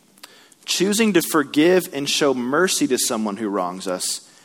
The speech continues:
instead of repaying them for what they did. Okay?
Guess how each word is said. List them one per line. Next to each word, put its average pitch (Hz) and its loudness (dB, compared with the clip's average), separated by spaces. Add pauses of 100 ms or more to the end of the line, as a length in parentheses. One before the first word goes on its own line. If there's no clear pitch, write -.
(220)
instead 160 2
of 113 -2
repaying 117 -4
them 87 -8 (380)
for - -6
what 104 -2
they 95 -2
did. 82 -8 (1400)
Okay? 92 -16